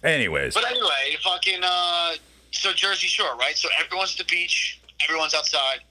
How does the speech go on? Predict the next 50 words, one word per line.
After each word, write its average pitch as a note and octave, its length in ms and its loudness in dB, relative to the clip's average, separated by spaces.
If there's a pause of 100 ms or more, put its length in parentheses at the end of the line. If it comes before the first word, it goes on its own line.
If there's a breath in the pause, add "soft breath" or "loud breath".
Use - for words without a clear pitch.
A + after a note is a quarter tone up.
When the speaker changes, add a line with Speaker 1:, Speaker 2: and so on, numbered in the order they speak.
Speaker 2:
everyone's D3+ 340 -2
at - 60 -10
the - 60 -16
parks, C3 460 -2 (100)
everyone's C#3 380 -2
everywhere. A2 380 -2
And, B2 80 0
like, B2+ 220 -2
you C3 80 0
still E3 280 0
wear D3+ 200 2
a - 40 -4
mask B2+ 320 0
when B2+ 80 -6
you A#2 80 0
go B2 120 -2
into A#2 120 -6
the A2+ 60 0
convenience A#2+ 420 0
store, G#2+ 180 -6
but G#2+ 140 -4
people D#3 320 -2 (180)
instantly C#3 360 0
forgot A#2+ 400 0
overnight A2+ 420 0
that, G#2+ 160 -2
like, G#2 320 0 (720 loud breath)
you're A#2 140 2
supposed - 300 0
to - 40 0
be B2+ 60 2
afraid A#2+ 420 0
of - 80 -12
being A2+ 160 0
around A2+ 280 0
large A2 280 0
quantities A2+ 360 -2
of - 60 -6
people. A2+ 380 -6
And A2 80 0
now B2+ 120 0
you're B2 120 -2
allowed A#2 180 0
to A2 60 -2
have G#2 200 -2
parties - 380 0
again, C#3 460 0
but A#2 100 -16
there's, A2+ 220 -6
like, G#2+ 260 -2